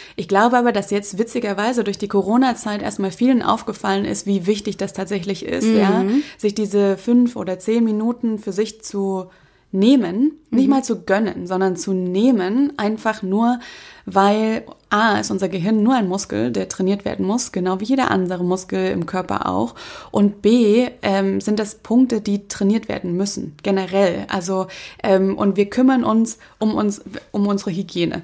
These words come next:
Speaker 1: ja. Wir gehen einkaufen, weil wir wissen, wir müssen was essen. Aber keiner von uns denkt mal drüber nach, dass wir uns auch um unser Gehirn kümmern müssen. Also über Meditation oder, ähm, Yoga in dem Moment nur über die Achtsamkeitslehre dann auch wiederum.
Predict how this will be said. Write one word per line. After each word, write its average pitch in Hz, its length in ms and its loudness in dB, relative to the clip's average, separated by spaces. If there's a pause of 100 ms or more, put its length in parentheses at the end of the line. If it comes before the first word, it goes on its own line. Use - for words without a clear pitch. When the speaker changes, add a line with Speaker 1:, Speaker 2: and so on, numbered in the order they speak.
Speaker 1:
ja. 220 240 -2 (120)
Wir 214 120 6
gehen 240 260 4
einkaufen, 208 720 0
weil 202 320 2
wir 202 200 4
wissen, 208 300 0
wir 220 80 -2
müssen 202 300 -2
was 220 140 -4
essen. 196 360 -6 (380)
Aber 202 180 4
keiner 262 480 2
von 240 160 -2
uns 240 280 2
denkt 220 180 -2
mal 214 100 0
drüber 190 240 -2
nach, 208 220 0
dass - 180 -4
wir 214 80 0
uns 190 220 -2
auch 208 160 -2
um 202 100 -2
unser 175 180 -4
Gehirn 196 320 2
kümmern 175 320 -2
müssen. - 340 -4 (360)
Also 180 420 2
über 202 220 2
Meditation 190 800 0
oder, 190 720 0
ähm, 180 320 -6
Yoga 196 420 4
in 190 180 -2
dem 196 120 4
Moment 185 400 2 (260)
nur 202 480 2
über 196 200 -2
die 185 160 -6
Achtsamkeitslehre 175 800 -4
dann 185 260 -2
auch - 240 -6
wiederum. 185 420 0